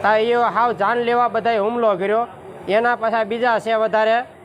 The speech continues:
એના બધા માણસ આવીને હુમલો કર્યો વધારે. એના પ્રૂફે છે મારી કને, આ વીડિયો ઉતારેલા છે, ઘરે આવીને મારેલા છે, છ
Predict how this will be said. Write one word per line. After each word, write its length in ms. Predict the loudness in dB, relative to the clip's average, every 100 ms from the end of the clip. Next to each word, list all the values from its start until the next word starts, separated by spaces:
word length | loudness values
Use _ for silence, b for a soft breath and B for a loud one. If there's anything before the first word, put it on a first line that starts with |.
| -8
એના 200 | -2 0
બધા 240 | 0 0 0
માણસ 360 | 0 0 0
આવીને 340 | -2 0 0 -2
હુમલો 480 | -2 -2 0 0 2
કર્યો 280 | 0 0
વધારે. 400 | 0 0 0 0 -2 -12 -4
એના 220 | 0 0
પ્રૂફે 480 | 0 -2 -2 0 -2
છે 160 | 0 -2
મારી 280 | 0 -2
કને, 280 | -2 -2 -2 -6 -18 -20 -20 -14 -2
આ 100 | 0
વીડિયો 320 | 2 0 0
ઉતારેલા 400 | 0 -2 -2 -2
છે, 160 | -2 -2
ઘરે 200 | 0 2
આવીને 220 | 0 0
મારેલા 420 | 0 0 0 0
છે, 220 | -2
છ 20 | -4